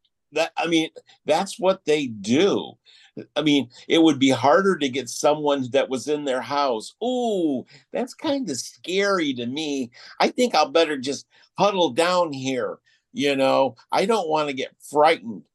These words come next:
Whereas you're out there, you're out there, <laughs> uh,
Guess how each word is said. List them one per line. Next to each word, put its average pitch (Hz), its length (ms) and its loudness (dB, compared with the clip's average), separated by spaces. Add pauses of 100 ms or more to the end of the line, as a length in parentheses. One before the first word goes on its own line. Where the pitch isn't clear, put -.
(120)
Whereas 143 420 4
you're 220 180 4
out 269 220 0
there, 175 400 2 (160)
you're 196 220 2
out 240 200 0
there, 220 360 2
<laughs> 165 400 -16
uh, 147 300 4